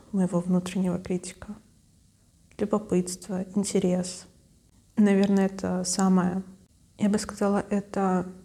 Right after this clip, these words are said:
самое заметное изменение того, как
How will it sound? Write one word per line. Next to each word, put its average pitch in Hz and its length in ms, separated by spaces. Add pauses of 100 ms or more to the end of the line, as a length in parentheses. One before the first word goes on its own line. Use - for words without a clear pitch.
(340)
самое 202 440
заметное 185 640
изменение 185 680 (1120)
того, 190 440
как 175 560